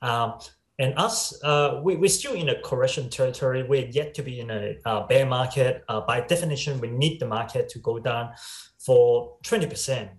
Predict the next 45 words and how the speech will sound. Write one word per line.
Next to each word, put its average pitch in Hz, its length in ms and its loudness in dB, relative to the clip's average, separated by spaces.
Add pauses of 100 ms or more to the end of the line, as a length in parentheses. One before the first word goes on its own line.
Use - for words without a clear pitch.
(120)
uh, 113 260 -4 (220)
before 135 540 6
calling 123 260 0
it 120 120 -2
as 120 140 -2
a 110 60 -4
bear 117 200 2
market. 131 560 0 (400)
But, 147 380 0
you 135 80 0
know, 123 300 2
when 127 160 4
we 131 40 -2
look 110 160 0
at 120 60 0
the 117 80 -2
market, 156 600 -2
you 127 100 -4
know, 120 220 -2
uh, 117 280 -2
with 123 320 -4 (140)
the, 117 460 0
the - 80 -4
price 165 360 0
action 151 280 -2
on 120 120 -2
a 120 60 0
daily 160 320 2
basis, 160 800 -2 (140)
you 202 80 6
know, 170 500 4
we 180 120 -2
wouldn't 202 220 4
hold 139 140 4
our 110 160 -2
breath, 123 380 -2
you 113 60 -8
know, 110 360 -4
uh, 107 300 -4 (140)
sooner - 480 0
or 98 80 2
later, 156 420 4
we 175 240 2
may 131 340 0
also 107 420 0